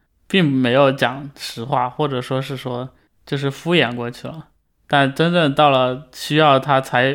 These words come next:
裁员的那一天，然后他就会觉得说，“哦，这个人工作不行。”但其实之前他并没有沟通好说为什么不行或者怎么样，然后这样让大家都非常的，非常的不开心。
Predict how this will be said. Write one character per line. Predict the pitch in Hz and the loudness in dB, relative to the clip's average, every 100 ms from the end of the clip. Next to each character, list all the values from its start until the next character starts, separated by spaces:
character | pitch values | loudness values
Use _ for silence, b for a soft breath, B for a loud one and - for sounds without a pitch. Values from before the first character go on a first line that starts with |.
| - | -4
裁 | - 131 | -2 -2
员 | 120 123 | -2 -2
的 | 135 | -4
那 | 135 | -2
一 | 127 | -4
天， | - 120 139 | -8 -10 -8
然 | 120 | -6
后 | 127 | -6
他 | 131 | -6
就 | 127 123 123 | -8 -8 -8
会 | 123 147 _ b _ | -10 -12 _ b _
觉 | - 120 | -8 -4
得 | 120 | -4
说 | 131 135 | -2 0
，“哦， | 120 117 | 0 -2
这 | 131 | -6
个 | 120 | -6
人 | 117 120 | -6 -10
工 | 127 | -8
作 | 127 123 | -6 -8
不 | 135 | -10
行。” | - - _ - | -12 -14 _ -2
但 | 143 | 0
其 | - 139 | 0 0
实 | 143 | 0
之 | 143 143 | 0 -4
前 | 127 131 | -2 -2
他 | 131 | -4
并 | 127 143 | -4 -4
没 | 123 | -4
有 | 123 127 | -4 -8
沟 | 131 127 | -8 -6
通 | 131 | -6
好 | 131 135 147 | -8 -10 -12
说 | 131 131 - _ _ _ _ _ _ - | -12 -12 -14 _ _ _ _ _ _ -2
为 | 147 | -2
什 | 127 | -2
么 | 120 | -4
不 | 123 139 | -6 -8
行 | - 127 | -8 -8
或 | 139 127 | -6 -6
者 | 127 | -6
怎 | 127 117 | -8 -10
么 | 147 | -10
样， | 147 - _ - | -12 -16 _ -4
然 | 127 | 0
后 | 143 | 2
这 | 135 143 | 2 2
样 | 135 131 | 2 0
让 | 131 131 127 | -2 -4 -4
大 | 123 | -4
家 | 123 123 120 _ - | -4 -4 -6 _ -10
都 | 123 131 | -8 -6
非 | 131 | -6
常 | 123 117 | -6 -6
的， | 120 135 - _ _ _ | -8 -12 -16 _ _ _
非 | _ 131 | _ -6
常 | 123 117 | -4 -4
的 | |
不 | 123 | -6
开 | - 120 | -6 -6
心。 | 113 123 | -6 -10